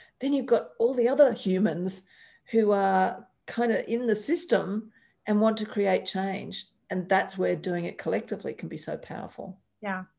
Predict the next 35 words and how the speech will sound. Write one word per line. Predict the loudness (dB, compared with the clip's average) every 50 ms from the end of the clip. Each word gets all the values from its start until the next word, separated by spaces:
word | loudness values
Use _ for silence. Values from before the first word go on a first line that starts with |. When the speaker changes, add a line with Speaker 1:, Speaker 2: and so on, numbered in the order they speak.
| _ _ _ -2
Speaker 2:
Yeah, | -2 0 0 -2
don't | -4 -4 -4
even | -2 -2 -2
get | -2 -2 -2
me | -4 -6
started | -6 -4 -2 -2 -2 -2 -2
about | -2 -2 -2 0 0
how | 2 2 2 0 -2 -6 -6
the | -6 -6
United, | -4 -4 -4 -4 -4 -6 -4 0
<laughs> | 2 2 2 2 0
United | 0 2 2 2 2 0 -2
States | -4 -2 -2 -2 -2 -4
has | -6 -8 -8 -8
dismantled | -8 -8 -8 -4 -4 -4 -4 -4 -4 -4 -4 -2 0
the | 2
labor | 4 6 6 6 6 6 6
movement | 6 6 6 4 0 -4 -6 -8 -6
since | -6 -6 0 4
the | 4
nineteen | 6 8 8 6 6 6 4 6 6
fifties. | 6 8 6 8 8 8
Speaker 1:
Oh, | 8 6
it's | 4 0 -6 -2 4 4
Speaker 2:
Like, | 4 6 4 0 -4 -6 -10 -12 -12 -10 -10 -10 -10 -12 -4 2
right? | 4 6 6 6 4 2
Speaker 1:
it's | 6 6
Speaker 2:
The | 8 8
people | 8 4 2 2 6 6
in | 8 8
Speaker 1:
happened | 8 8 8
here | 8
a | 6
lot. | 6 6 4
Speaker 2:
power | 2 2 2 2 2 2